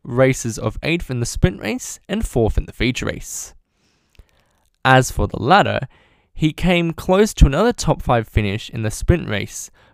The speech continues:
but on the final lap of the race, whilst battling for fourth with Crawford, he made contact with him on the final lap of the race, which due to the incident, lost valuable points and positions to fellow championship rivals at that particular time of the season.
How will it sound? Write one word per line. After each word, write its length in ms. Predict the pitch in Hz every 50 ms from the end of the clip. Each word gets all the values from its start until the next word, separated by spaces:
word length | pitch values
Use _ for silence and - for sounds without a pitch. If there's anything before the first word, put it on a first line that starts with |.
| -
but 100 | - 123
on 140 | 123 127 123
the 60 | 117 113
final 340 | - - 170 180 185 175 151
lap 220 | 143 135 131 -
of 240 | - - 190 202 214
the 80 | 165 127
race, 320 | 120 120 110 107 - -
whilst 300 | - - 117 123 - -
battling 180 | 120 117 117 113
for 160 | - - -
fourth 320 | - - 117 113 107 -
with 140 | - - -
Crawford, 640 | - - - 156 190 208 - - - - - - - - _ _ _ _ _
he 120 | - 147 147
made 220 | 143 135 131 139
contact 480 | - - 202 214 214 202 - 180 - -
with 140 | 123 - -
him 120 | 127 117
on 180 | - 120 120 113
the 60 | 113
final 460 | - - 160 160 170 175 170 151 135
lap 180 | 135 160 165 -
of 180 | - 123 117 107
the 80 | 110 107
race, 400 | 113 143 143 120 107 113 - -
which 320 | - - 117 - - -
due 200 | - 127 131 127
to 140 | 117 - -
the 120 | - - -
incident, 540 | 160 180 202 190 - - 113 107 101 - - _
lost 260 | - - 120 117 - 123
valuable 460 | 113 131 139 160 180 196 175 151 143
points 420 | - - - 208 196 143 127 -
and 200 | - 120 120 120
positions 500 | - 131 131 170 175 - 165 156 151 -
to 140 | - - -
fellow 340 | - - - 165 190 208 220
championship 480 | - - 147 127 123 - - - -
rivals 340 | - 127 127 127 127 135 127
at 100 | 127 -
that 160 | 127 135 135
particular 460 | 147 - - - 147 143 - 175 185 -
time 280 | - - 107 101 98
of 60 | -
the 60 | - -
season. 520 | - - 120 127 110 101 85 85 - -